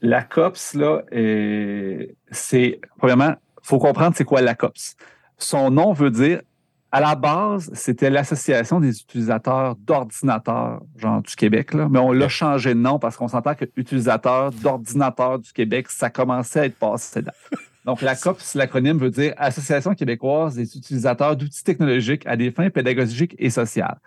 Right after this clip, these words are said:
Speaker 1: Fait que c'est large. Et dans le fond, c'est un, c'est une association,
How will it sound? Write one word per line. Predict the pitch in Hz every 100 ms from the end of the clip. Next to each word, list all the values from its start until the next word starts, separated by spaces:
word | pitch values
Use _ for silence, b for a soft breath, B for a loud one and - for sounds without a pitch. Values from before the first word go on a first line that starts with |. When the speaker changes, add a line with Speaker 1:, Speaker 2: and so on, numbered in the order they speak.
| b b b -
Speaker 1:
Fait | 120
que |
c'est | - 123 113
large. | 107 113 107 165 208 226 143 110 117 113 120 b b b b _
Et | 123
dans | 120 117
le |
fond, | 117 160
c'est | 180 -
un, | 123 123 107 _ _ _ _ _ _
c'est | _ -
une | 135
association, | 139 156 - 151 123 110 - 151 156 123